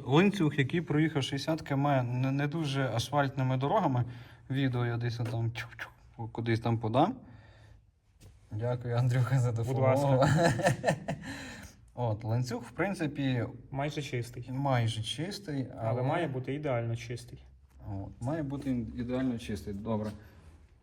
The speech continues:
Speaker 1: Ігора каже, що він не медійна особа, тому Андрюха буде зараз за Ігору відбиватися і буде за Ігору відбиватися і розказувати, що ми робимо. Значить, ми зараз в Калоші, правильно?
Speaker 2: Ні, White Spirit.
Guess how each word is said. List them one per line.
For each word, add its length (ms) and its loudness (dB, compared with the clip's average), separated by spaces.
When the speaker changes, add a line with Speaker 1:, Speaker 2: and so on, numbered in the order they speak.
Speaker 1:
Ігора 360 4
каже, 300 6
що 160 2
він 180 10
не 80 10
медійна 480 6
особа, 480 0
тому 340 4
Андрюха 360 2
буде 300 0
зараз 320 0
за 500 -2
Ігору 340 0
відбиватися 1000 -2
і 440 2
буде 220 4
за 140 10
Ігору 320 10
відбиватися 640 4
і 40 2
розказувати, 500 6
що 180 8
ми 120 10
робимо. 360 8
Значить, 500 8
ми 200 12
зараз 480 8
в 600 10
Калоші, 420 10
правильно? 300 8
Speaker 2:
Ні, 80 6
White 280 -6
Spirit. 160 -4